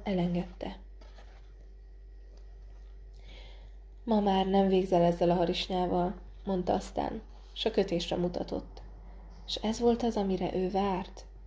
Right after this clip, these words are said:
Férje morgó, mog-, megrovó hangjának kis nyersességére. Ha azt mondja, helytelen dolog a borulátás, hát bizonyára helytelen is, gondolta.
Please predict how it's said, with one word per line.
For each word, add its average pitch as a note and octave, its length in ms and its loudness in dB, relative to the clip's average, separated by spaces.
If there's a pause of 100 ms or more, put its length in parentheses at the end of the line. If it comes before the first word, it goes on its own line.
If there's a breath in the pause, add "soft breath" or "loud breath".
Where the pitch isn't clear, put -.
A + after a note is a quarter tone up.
Férje F#3+ 500 4
morgó, F#3+ 640 2 (120)
mog-, G#3 340 4 (260)
megrovó G#3 680 2 (320 loud breath)
hangjának F#3 680 0
kis - 340 -2
nyersességére. G3+ 1080 0 (640)
Ha - 140 0
azt D4+ 240 2
mondja, F#3 220 4
helytelen G3+ 500 4
dolog F3 240 8
a F3 240 0 (300)
borulátás, - 920 0 (640 soft breath)
hát D#4 180 2
bizonyára F3 500 6
helytelen F3+ 560 2
is, - 380 -6
gondolta. - 600 0